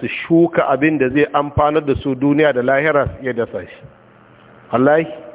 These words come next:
don aikin alheri ne. Kun gane? Allah ba zai ba su wannan daman ba. Duk abin da za su yi sai ga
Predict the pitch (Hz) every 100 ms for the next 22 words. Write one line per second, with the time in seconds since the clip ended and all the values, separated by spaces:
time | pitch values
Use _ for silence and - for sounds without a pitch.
0 | - - - - - - - - - 127
1 | 160 190 202 170 139 131 147 131 113 92
2 | - - - - - - - - - -
3 | - - - - - - 127 147 151 139
4 | 127 - - - - - - - - -
5 | - - - - 170 196 180 147 156 147
6 | 147 - 139 127 117 117 117 110 90 85
7 | - - _ _ _ _ _ _ _ -
8 | - - - - - 147 233 - 185 165
9 | 180 147 139 156 151 127 175 160 120 127
10 | 131